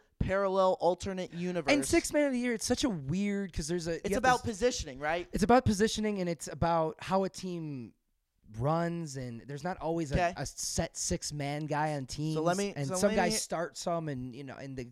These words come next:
Speaker 2: they're considered six man, but they don't st-, start more than enough
Speaker 1: Okay,
Speaker 2: to be
Speaker 1: you ready?
Speaker 2: qualified. Yeah.
Speaker 1: You ready?
Speaker 2: Yeah.
Speaker 1: In a matured state,
Speaker 2: Oh.
Speaker 1: matured, okay? In a new offense, surrounded by fantastic distributors.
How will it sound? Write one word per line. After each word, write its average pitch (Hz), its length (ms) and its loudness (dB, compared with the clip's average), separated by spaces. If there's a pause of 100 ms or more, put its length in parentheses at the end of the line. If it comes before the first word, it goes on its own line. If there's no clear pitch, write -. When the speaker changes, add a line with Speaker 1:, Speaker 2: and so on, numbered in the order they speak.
(120)
Speaker 2:
they're 117 100 -14
considered 165 420 -6
six - 240 -8
man, 143 200 -4
but 127 100 -12
they 101 100 -10
don't 131 160 -4
st-, - 340 -6
start 143 280 -4
more 139 220 0
than 127 160 -4
enough 123 200 -4
Speaker 1:
Okay, 143 120 2
Speaker 2:
to 120 60 -2
be 107 160 -10
Speaker 1:
you 135 80 -2
ready? 139 200 2
Speaker 2:
qualified. 131 320 -6
Yeah. 87 140 -10 (200)
Speaker 1:
You 135 60 -2
ready? 139 240 -2 (100)
Speaker 2:
Yeah. 92 200 -14 (960)
Speaker 1:
In 156 100 -4
a 151 60 -6
matured 156 840 -2 (100)
state, - 540 0
Speaker 2:
Oh. 98 280 -16 (220)
Speaker 1:
matured, 175 880 0
okay? 147 280 -2 (960)
In 160 100 -4
a 143 80 -2
new 160 280 -2
offense, 156 680 0 (840)
surrounded 170 680 0
by 165 280 2
fantastic 175 1000 -4
distributors. - 880 -8